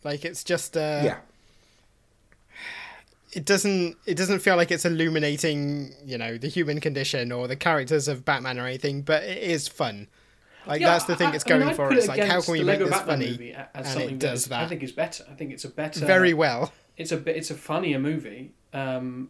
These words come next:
Speaker 3: and it's, uh, it's maybe a more, it's more, a more interesting Batman movie as well than the Lego Batman film. So I think it's, you know, we,
Speaker 2: Yeah, I
Speaker 3: n-, now, now in twenty twenty-one versus nineteen sixty-six, there, there, there,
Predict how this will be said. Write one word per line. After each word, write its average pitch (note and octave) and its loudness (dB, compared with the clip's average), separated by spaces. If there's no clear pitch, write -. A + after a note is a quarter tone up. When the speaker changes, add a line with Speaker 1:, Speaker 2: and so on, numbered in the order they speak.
Speaker 3:
and C#3 -6
it's, - -10
uh, C3 -4
it's D#3+ -14
maybe D3+ -2
a C#3 -4
more, C#3 -4
it's C#3 -12
more, C#3+ -4
a C3+ -6
more C#3+ -4
interesting C#3 -8
Batman C3+ -6
movie A#2+ -12
as B2+ -12
well C#3 -4
than B2+ -12
the B2+ -10
Lego B2+ -10
Batman - -16
film. - -20
So C3+ -4
I C#3+ -10
think E3+ -6
it's, - -6
you B3 -4
know, D3+ 0
we, E3 2
Speaker 2:
Yeah, E3+ -2
I G3 -4
Speaker 3:
n-, E3+ -4
now, F3 4
now E3 -2
in D#3+ 0
twenty D#3+ -2
twenty-one D3+ -2
versus C#3 -8
nineteen C#3 -6
sixty-six, D3 -8
there, D#3 -4
there, D#3 -4
there, D3+ -4